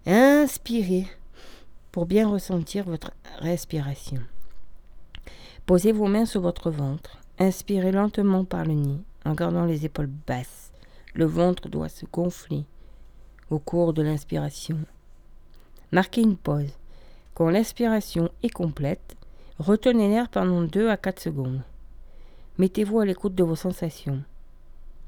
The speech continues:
Expirez. Puis soufflez l'air par le nez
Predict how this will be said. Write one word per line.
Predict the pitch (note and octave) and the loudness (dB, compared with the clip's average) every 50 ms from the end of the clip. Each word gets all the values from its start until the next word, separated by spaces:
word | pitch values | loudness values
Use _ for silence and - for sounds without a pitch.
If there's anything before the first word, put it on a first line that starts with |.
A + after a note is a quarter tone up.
| - - - - - - - - - - - - - - - | -16 -16 -18 -20 -20 -20 -20 -20 -20 -20 -20 -20 -20 -6 0
Expirez. | - A3+ - - - - - G#3 G3 F3 D3 C#3+ C#3+ C#3+ - - - - - - - - - - - - - - - - - - - - - - - - - - - - - - - - | 2 2 2 0 -6 -8 -4 0 0 2 2 2 0 -2 -4 -10 -20 -20 -20 -20 -20 -20 -20 -20 -20 -20 -20 -18 -18 -18 -18 -18 -18 -16 -18 -16 -14 -16 -18 -18 -18 -20 -20 -20 -18 -8
Puis | - F3+ | -8 -8
soufflez | - - - - B3+ B3+ B3 - - B3 A#3+ B3+ C4+ C4 A#3 | -8 -8 -4 0 0 0 0 -2 -2 2 4 4 4 4 4
l'air | A3+ A#3 A3 - | 2 0 -2 -2
par | - G#3 F#3+ F3+ | 0 2 2 4
le | F3+ F3 E3+ | 4 4 4
nez | E3 E3+ G3 G#3 | 4 4 2 0